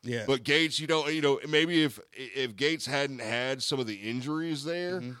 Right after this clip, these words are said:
Speaker 2: then the numbers would have been so ridiculous that it couldn't keep
Speaker 1: But I
Speaker 2: up.
Speaker 1: just
Speaker 2: But the
Speaker 1: think
Speaker 2: numbers, the numbers are close. The
Speaker 1: But to
Speaker 2: numbers
Speaker 1: me,
Speaker 2: are
Speaker 1: but
Speaker 2: close.
Speaker 1: it's, it's amazing for Gates to be number five. This is a guy who,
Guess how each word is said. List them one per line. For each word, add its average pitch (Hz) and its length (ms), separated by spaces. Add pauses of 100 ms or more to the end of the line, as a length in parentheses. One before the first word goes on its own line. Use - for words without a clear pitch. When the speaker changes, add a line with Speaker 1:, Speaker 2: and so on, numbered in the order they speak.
(140)
Speaker 2:
then 131 140
the 123 80
numbers 120 460
would 123 140
have 87 160
been 135 260
so 147 200
ridiculous 147 680
that 151 120
it 135 80
couldn't 147 200
keep 165 160
Speaker 1:
But 208 160
I 185 60
Speaker 2:
up. 196 60
Speaker 1:
just 226 100
Speaker 2:
But 185 60
the 208 60
Speaker 1:
think 160 80
Speaker 2:
numbers, 196 320
the 180 180
numbers 220 320
are 220 60
close. 233 420
The 220 120
Speaker 1:
But - 60
to 240 80
Speaker 2:
numbers 254 120
Speaker 1:
me, 254 60
Speaker 2:
are - 20
Speaker 1:
but 214 140
Speaker 2:
close. 196 100
Speaker 1:
it's, 208 120
it's 214 240
amazing 226 420
for 220 100
Gates 202 340
to 190 60
be 214 80
number 208 240
five. 226 260
This 285 100
is 254 80
a 240 40
guy 226 300
who, 220 300